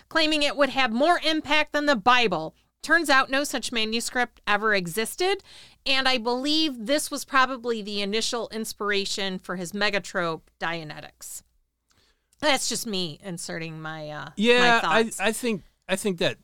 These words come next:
Speaker 2: is a safe assumption.
Speaker 1: Yeah. So Ron was spending less and less time with his actual wife and children and more and more time pursuing whatever whim and whimsy affected him in, at any given moment. He also had the habit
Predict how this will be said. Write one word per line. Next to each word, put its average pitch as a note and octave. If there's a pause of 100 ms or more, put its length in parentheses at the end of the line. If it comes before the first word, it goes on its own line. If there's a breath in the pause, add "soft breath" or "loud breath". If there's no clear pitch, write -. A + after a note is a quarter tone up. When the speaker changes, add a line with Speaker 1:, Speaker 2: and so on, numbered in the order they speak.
(340)
Speaker 2:
is C#3
a D3
safe C3
assumption. D#3
Speaker 1:
Yeah. E3+ (920)
So D#4 (180)
Ron D4+ (120)
was E4+
spending C4+
less C4
and A#3+
less B3
time B3+
with G#3
his F#3+
actual A#3
wife A3
and F3+
children A3+
and G3+
more C4+
and B3+
more F4
time G#3+
pursuing A#3+
whatever C4
whim B3
and A3
whimsy A#3
affected G#3+
him E3 (240)
in, F#3 (160)
at A3+ (500)
any A#3
given F#3+
moment. E3+ (240)
He C4
also C4
had B3
the A3
habit A3+